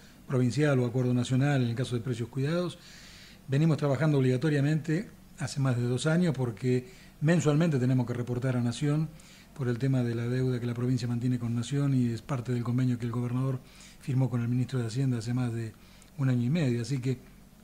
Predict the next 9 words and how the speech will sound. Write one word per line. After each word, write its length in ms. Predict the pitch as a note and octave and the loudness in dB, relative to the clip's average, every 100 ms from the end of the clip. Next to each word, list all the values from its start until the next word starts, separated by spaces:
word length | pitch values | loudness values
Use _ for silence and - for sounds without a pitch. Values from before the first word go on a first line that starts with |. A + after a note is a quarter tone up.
| - - - - - - - | -20 -20 -20 -20 -20 -20 -6
los 140 | D#3 | -2
controles 380 | C3 C3+ D3+ C3+ | 2 2 2 2
se 100 | C3+ | 0
hacen, 260 | D#3+ D#3+ C3 | 0 0 -2
se 100 | A#2+ | -2
realizan, 400 | A#2 C3 C3+ C3+ | -2 -2 -2 -2
los 120 | A2+ | -2
relevamientos 460 | B2 B2 B2+ B2 A#2+ | -2 -2 0 -2 -4
también. 360 | B2 B2+ E3 | -4 -2 -4